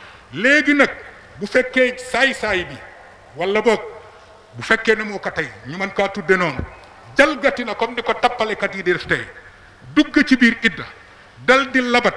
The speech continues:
ci biir idda, dal di fasab sëy ci biir idda, dal di jël ndaw si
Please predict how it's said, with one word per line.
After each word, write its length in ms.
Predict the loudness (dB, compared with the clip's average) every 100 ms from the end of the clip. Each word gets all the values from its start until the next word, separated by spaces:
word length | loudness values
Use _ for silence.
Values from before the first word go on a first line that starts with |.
| 0
ci 100 | 4
biir 200 | 4 2
idda, 200 | -4 -10 -14 -18 -20 -20 -20 -20 -4
dal 260 | 2 2 2
di 80 | 0
fasab 320 | 2 2 0
sëy 320 | 2 2 4
ci 100 | 4
biir 220 | 6 6 4
idda, 260 | 2 2 2 -4 -18 -20 -20 -20 -20 -20 2
dal 240 | 4 4 4
di 100 | 2
jël 220 | 4 4 4
ndaw 260 | 4 2
si 200 | 4 2